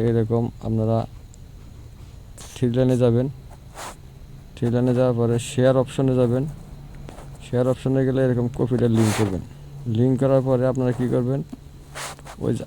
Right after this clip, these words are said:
আগে যে আপনার যায় না, আপনার যেটা ই ছিল, ইউ টুলস ছিল, এই ইউ টুলসে যায় আপনারা এটা ক্লিক করবেন। করার পরে ওইটা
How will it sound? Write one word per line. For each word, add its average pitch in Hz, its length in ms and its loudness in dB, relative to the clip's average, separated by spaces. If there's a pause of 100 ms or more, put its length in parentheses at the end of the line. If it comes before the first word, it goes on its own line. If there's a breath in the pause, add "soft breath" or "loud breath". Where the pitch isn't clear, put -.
(140)
আগে 135 260 4
যে 127 140 4
আপনার 131 260 4
যায় 127 280 4
না, 110 60 2 (240)
আপনার 127 360 2
যেটা 117 220 2 (220)
ই - 20 2 (100)
ছিল, 110 180 2 (3750)
ইউ 131 100 6 (140)
টুলস 131 260 2
ছিল, 127 140 -2 (200)
এই 127 120 4
ইউ 127 140 2
টুলসে 127 380 0
যায় 127 180 4 (180)
আপনারা 113 280 2
এটা 110 160 0
ক্লিক 101 280 -4
করবেন। - 240 -4 (360)
করার 110 240 0
পরে 113 140 0 (300)
ওইটা 123 180 2